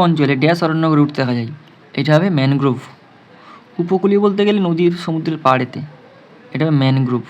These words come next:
ড্যাশ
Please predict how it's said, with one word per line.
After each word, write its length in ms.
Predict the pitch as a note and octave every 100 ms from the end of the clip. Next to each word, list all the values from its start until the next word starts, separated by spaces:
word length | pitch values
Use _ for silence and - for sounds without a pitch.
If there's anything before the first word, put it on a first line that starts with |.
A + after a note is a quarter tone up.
| - - - - - - - - _ - - - - - - - D4+ - - - C5 - - - - A#5+ G#5 - - - - - - - - - - - - - - - - B2+
ড্যাশ 220 | D3+ G#3